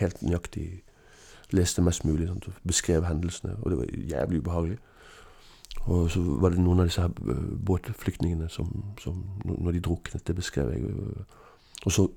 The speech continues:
eh, kommer krokusen, så s-, skriver jeg det. Og det er litt ubehagelig da, sant, for det at, det at krokusen springer ut får like stor plass som at det drukner hundre.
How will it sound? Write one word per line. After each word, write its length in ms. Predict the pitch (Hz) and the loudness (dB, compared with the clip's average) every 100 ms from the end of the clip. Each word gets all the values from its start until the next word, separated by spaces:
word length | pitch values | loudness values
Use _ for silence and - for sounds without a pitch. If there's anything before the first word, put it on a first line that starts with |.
| - | -6
eh, 500 | - - - - 131 | -6 -4 -4 -6 -4
kommer 180 | - 85 | 0 0
krokusen, 560 | - 92 - 80 76 92 104 | 2 0 0 -2 -2 -2 -4
så 80 | |
s-, 120 | 90 - - - _ - - | -6 -8 -16 -20 _ -20 -6
skriver 260 | - 87 | 0 0
jeg 80 | 82 104 | 2 -2
det. 40 | - - - - - - - - _ _ _ - | -6 -18 -20 -20 -18 -18 -18 -20 _ _ _ 6
Og 100 | 107 | 12
det 80 | 120 | 12
er 80 | |
litt 180 | 110 - | 12 12
ubehagelig 400 | 110 107 110 87 87 | 10 12 12 10 8
da, 40 | |
sant, 160 | 104 95 | 6 6
for 80 | 101 | 4
det 60 | - | 2
at, 200 | - - - - - - - - | -6 -16 -18 -20 -14 -10 -6 6
det 80 | 107 | 8
at 100 | 101 | 8
krokusen 380 | - 104 95 92 | 8 6 4 2
springer 300 | 87 87 87 | 4 6 6
ut 140 | 90 - | 4 6
får 100 | 98 | 6
like 160 | 95 - | 6 4
stor 140 | - 95 | 2 6
plass 160 | 101 - | 6 6
som 120 | 92 | 2
at 100 | 87 | 2
det 100 | 87 | 4
drukner 280 | 90 - 92 | 2 4 4
hundre. 320 | 85 85 85 | 4 4 2